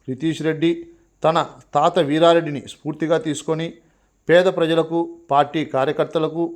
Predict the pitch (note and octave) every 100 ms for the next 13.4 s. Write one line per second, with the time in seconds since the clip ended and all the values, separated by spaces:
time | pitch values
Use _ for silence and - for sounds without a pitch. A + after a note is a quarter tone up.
0 | - C#3 D#3 F#3 F3 F#3 F3+ F3 - -
1 | - B2+ D3 D3+ D#3+ D#3+ D#3 D3+ D3 F3
2 | F3 - _ _ _ _ C#3 D#3+ D#3+ A#2+
3 | - - D#3 F3+ G3 F3 C3+ C3 C#3+ E3+
4 | E3+ E3+ - _ C#3+ D3 - D#3+ D#3+ D#3
5 | C3+ D#3+ E3+ E3+ - _ D#3 D3+ D#3 D3+
6 | D3 C#3+ C#3+ C#3+ B2+ - _ _ _ _
7 | C3 C#3 C#3+ D#3 D#3+ D#3 D#3 D#3+ D#3 D#3
8 | D3+ D3+ D#3+ - _ _ _ - C#3+ C#3
9 | F3 F3+ D#3+ - - B2 C#3+ F3 F#3 E3+
10 | F3 D3+ E3 D3+ D3+ - - C#3 C#3+ D#3
11 | D3+ D3+ D#3 D#3 F3+ F#3 - _ _ _
12 | B2+ D3 F3 F3 F3+ F3+ C3 - - C#3+
13 | D3+ E3 D#3+